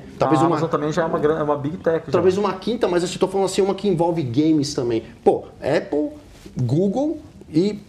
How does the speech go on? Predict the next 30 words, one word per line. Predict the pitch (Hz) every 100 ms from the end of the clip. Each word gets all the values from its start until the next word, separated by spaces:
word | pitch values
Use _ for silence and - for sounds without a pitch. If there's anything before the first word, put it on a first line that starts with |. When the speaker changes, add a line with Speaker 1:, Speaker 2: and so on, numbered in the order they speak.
| - -
Speaker 1:
e, | 175 190 185 170
e |
Micro-, | 165 175 175 156
Microsoft | 156 165 170 190 190
e | 175
Amazon. | 131 101 110
A | 190
Amazon | 202 208
tá, | 208
a | 202 165
Amazon | 180 220 214
tá | 214
mergindo | 214 190 151 190 175
agora | 165 165
bastante | 160 160 175 -
pro, | 180 156 156 - -
pro | - 156
cenário | 180 170 -
de | 214
cloud, | 240 254 254 127
pra | 127
jogos | 123 120 135 117 139
Speaker 2:
Uhum. | 185
Speaker 1:
via | 131 165
streaming, | 202 - 247 160 98 - -
certo? | - 160 208 - - - - 113 98
A, | 101
a | 113 110 113
Amazon | 147 175 202
também. | 247 269 202 -